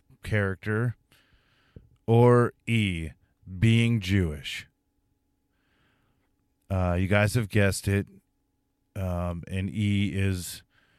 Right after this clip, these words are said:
a way you can get banned. No, uh, I'm just kidding. Uh, but, you know, I wouldn't doubt it. Back in the day, man, people were fucked up.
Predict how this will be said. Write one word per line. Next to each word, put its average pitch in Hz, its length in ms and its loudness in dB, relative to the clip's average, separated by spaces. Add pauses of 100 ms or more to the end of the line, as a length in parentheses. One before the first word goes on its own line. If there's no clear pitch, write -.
(800)
a 110 80 4
way 101 200 4
you 95 120 2
can 92 140 -8
get 87 160 -4
banned. 85 360 -4
No, 139 180 12
uh, 107 60 4
I'm 117 320 8
just 113 180 2
kidding. 82 380 -4
Uh, 117 580 6
but, 113 280 2 (1800)
you 123 180 6
know, 120 440 6 (220)
I 110 240 4
wouldn't 110 380 2
doubt 120 340 4
it. 110 240 0
Back 101 320 -4
in 110 100 0
the 107 80 0
day, 131 380 6
man, 113 380 4
people 113 380 4
were 117 140 6
fucked 120 480 2
up. 147 560 6